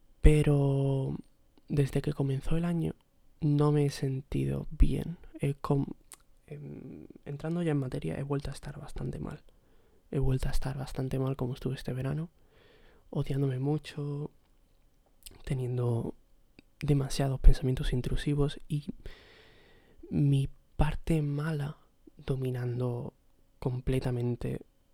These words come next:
mi cuerpo y mi mente, ¿vale? ¿Qué pasa? Que he estado,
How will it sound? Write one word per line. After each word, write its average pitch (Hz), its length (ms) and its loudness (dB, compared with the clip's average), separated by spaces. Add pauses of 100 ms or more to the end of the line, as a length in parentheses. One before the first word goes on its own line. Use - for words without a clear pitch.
(140)
mi - 120 -18 (120)
cuerpo 123 400 -6
y 117 60 -6
mi 113 120 -6
mente, - 380 -12 (640)
¿vale? - 340 -6 (1200)
¿Qué 147 120 2
pasa? - 300 4
Que - 260 -6 (580)
he 143 80 0
estado, 135 880 -2